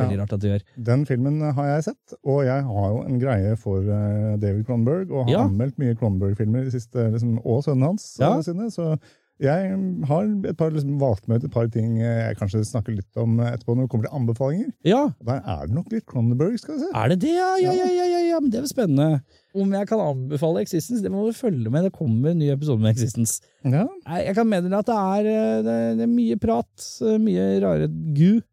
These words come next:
Speaker 2: Og det
Speaker 1: Mhm.
Speaker 2: er jo veldig Cronenberg-preg, det. Det skal være litt gu og litt prat.
Speaker 1: Og kropp.
Speaker 2: Og
Speaker 1: I
Speaker 2: kropp,
Speaker 1: kropp.
Speaker 2: eh, kropp, ja. Eller assosiert med kropp.
Speaker 1: Mhm, mhm.
Speaker 2: Men her er det noe meta og noe meta, og noe hvorfor snakke, hvorf-, så er det vanskelig å dømme. Hvorfor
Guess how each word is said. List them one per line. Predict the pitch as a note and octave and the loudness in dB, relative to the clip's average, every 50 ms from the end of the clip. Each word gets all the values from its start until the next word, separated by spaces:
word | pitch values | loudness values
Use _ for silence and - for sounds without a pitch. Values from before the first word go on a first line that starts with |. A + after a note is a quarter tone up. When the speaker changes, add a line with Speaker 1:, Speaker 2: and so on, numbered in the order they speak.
| _ _ _ _ _ | _ _ _ _ _
Speaker 2:
Og | C3+ - | 0 2
det | C3 B2+ | 4 4
Speaker 1:
Mhm. | D3+ | 4
Speaker 2:
er | D#3 | 4
jo | D#3+ E3+ F3+ F3 F3 | 4 4 4 4 4
veldig | F3 D#3 C#3 D3 D3+ D3+ D3+ D3+ C#3+ | 2 2 2 2 2 2 2 2 2
Cronenberg-preg, | D#3 C3+ C3+ C#3+ C#3+ C#3 C#3 C#3+ D3+ D3+ F3+ G3 G3+ F#3 | 2 2 2 4 2 2 2 2 2 2 2 2 2 2
det. | F#3+ G#3 F#3+ - | 2 0 0 -2
Det | G3 F3 E3+ E3 | 0 0 0 2
skal | - F3 D#3+ D3+ | 2 2 2 2
være | D#3 | 2
litt | D3+ C#3 | 0 2
gu | B2 C3+ D#3 F#3 F3+ - - | 4 4 4 4 2 0 -2
og | - D#3+ D#3+ D#3+ | 0 2 4 4
litt | D#3 D#3 - - D3 - | 2 0 0 -4 -6 -2
prat. | - D#3+ F3+ G3+ - _ - - | 0 0 0 0 -2 _ -12 -14
Speaker 1:
Og | - | -12
kropp. | - - C3+ - B2 - - _ _ - - - - | -4 0 0 0 0 -2 -8 _ _ -10 -10 -8 -2
Speaker 2:
Og | - F3 - - | -2 -2 0 2
Speaker 1:
I | - | 2
Speaker 2:
kropp, | F3 G#3 G#3 G3 - | 2 4 2 0 0
Speaker 1:
kropp. | - E3 - | -2 -4 -2
Speaker 2:
eh, | - E3 F3 | 0 0 0
kropp, | D#3+ - E3 D#3+ - - | 2 2 0 0 0 0
ja. | G3 F#3 - - | -2 0 0 -2
Eller | F3+ F3 F3 F3+ F3 | 0 2 2 2 2
assosiert | E3+ F3 D#3+ - F#3 - - G3 F3+ D3 C3 D3 D#3 - - | 0 -2 -2 -4 -6 -2 0 2 2 4 2 2 -2 -4 -6
med | F3 E3+ E3 | -4 -4 -2
kropp. | - E3 - - _ - | -2 -4 -4 -4 _ -4
Speaker 1:
Mhm, | D3 B2 A#2+ A#2+ C3 - - D#3 | 0 2 2 2 2 0 0 0
mhm. | C3 A#2+ C#3+ D3+ - _ - | 0 2 0 0 -2 _ -2
Speaker 2:
Men | E3 E3 | -2 0
her | C#3 D#3+ D3 C#3+ D#3 | 0 0 0 0 0
er | D3 C3 C3+ | 0 0 0
det | D3+ E3+ | 2 2
noe | F3+ F3+ | 2 2
meta | D3+ A#2 G#2 - _ - | 2 0 0 -2 _ 0
og | C3+ C#3 C#3+ D3+ | 2 2 4 4
noe | D#3+ D#3+ | 2 2
meta, | D#3 C3 G#2+ G#2+ G#2 - - D3+ | 2 2 0 -2 -2 -4 -2 0
og | D#3 D#3+ C#3+ C#3 C#3 | 0 2 2 2 2
noe | D3 D3 D3+ D3 | 2 2 2 2
hvorfor | C3+ B2+ A#2+ - - - D3 D3+ D3+ | 0 0 -2 -2 -4 -2 0 0 0
snakke, | - F3 D#3 - - - | 0 -2 -4 -4 -4 -4
hvorf-, | B2+ B2+ - - - _ _ _ _ _ _ _ | -4 -4 -4 -4 -18 _ _ _ _ _ _ _
så | - - F#3 F3 | -2 0 2 4
er | E3 | 4
det | F3+ F3+ | 4 2
vanskelig | F3 C#3 A2 - - D#3 D#3+ | 2 0 -2 0 0 0 2
å | D3+ E3 | 4 2
dømme. | D#3+ C#3 A#2 A#2 B2+ C3+ | 4 4 2 2 2 2
Hvorfor | C#3+ D3+ D3 - - F3 | 0 -2 -4 -2 -2 0